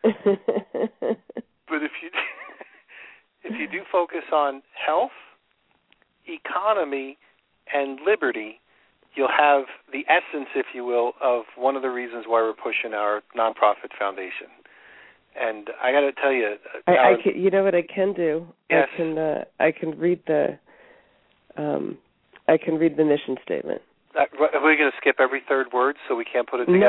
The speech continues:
Speaker 2: together?
Speaker 1: no, no. It's perfect. It's okay.
Speaker 2: Okay.
Speaker 1: Okay. To create an umbrella organization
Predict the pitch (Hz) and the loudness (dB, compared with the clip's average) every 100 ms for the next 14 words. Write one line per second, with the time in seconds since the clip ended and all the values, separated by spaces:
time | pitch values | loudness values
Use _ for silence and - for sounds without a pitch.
0 | 208 247 - 220 208 220 202 202 185 - | 6 4 2 4 4 4 0 0 -4 -4
1 | 220 208 - - - - 160 175 131 131 | -6 -4 -6 -10 -14 -8 -6 -4 -6 -8
2 | - - - - 156 175 143 - 185 - | -16 -20 -14 -2 0 2 -2 0 -2 0
3 | 190 196 220 208 202 180 175 175 180 214 | 2 4 4 2 -2 0 0 2 2 2
4 | 185 190 208 214 175 151 - 135 170 | 2 0 0 0 0 0 -2 -6 -6